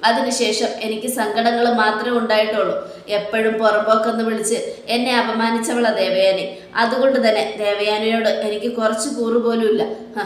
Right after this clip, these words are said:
അവൾക്ക് ജനി-, അവളുടെ മരുമകൾക്ക് ജനിക്കാൻ പോകുന്ന പേരക്കുട്ടിയോടും അവളുടെ മരുമകളോടും അവളുടെ മകനോടും ഒന്നും എനിക്ക് ഒരു ഇഷ്ടവുമില്ല. അതുകൊണ്ട് തന്നെ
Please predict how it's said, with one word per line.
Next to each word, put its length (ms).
അവൾക്ക് 440
ജനി-, 320
അവളുടെ 360
മരുമകൾക്ക് 640
ജനിക്കാൻ 460
പോകുന്ന 260
പേരക്കുട്ടിയോടും 800
അവളുടെ 300
മരുമകളോടും 760
അവളുടെ 280
മകനോടും 600
ഒന്നും 280
എനിക്ക് 440
ഒരു 160
ഇഷ്ടവുമില്ല. 520
അതുകൊണ്ട് 420
തന്നെ 240